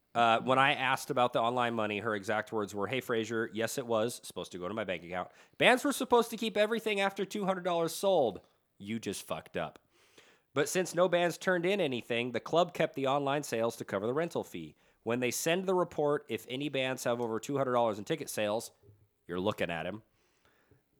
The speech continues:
"I will get those paid out, even though the show was a huge loss, but it's all good. I'm glad they let everybody play, blah, blah, blah." So this is the re-,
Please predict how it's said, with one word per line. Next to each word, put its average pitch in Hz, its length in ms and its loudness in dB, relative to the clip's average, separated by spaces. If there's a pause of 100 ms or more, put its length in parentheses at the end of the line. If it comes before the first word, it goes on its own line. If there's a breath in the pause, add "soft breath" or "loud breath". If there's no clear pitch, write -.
(140)
"I 123 140 6
will 139 100 4
get 131 220 0
those 123 180 0
paid 117 300 0
out, 95 340 2
even 127 300 -2
though 123 160 2
the 117 100 -2
show 117 300 0
was 113 220 0
a 104 40 -6
huge 113 340 -6
loss, 98 380 0
but 98 160 -4
it's - 140 -6
all 101 160 4
good. 95 280 -2
I'm 90 120 -2
glad 92 300 -4
they 90 80 -6
let 85 180 -8
everybody 82 340 -10
play, 69 320 -16
blah, - 160 -16
blah, - 160 -18
blah." - 220 -20 (440)
So - 120 -6
this 120 160 -4
is 117 80 -6
the 113 80 2
re-, 101 160 0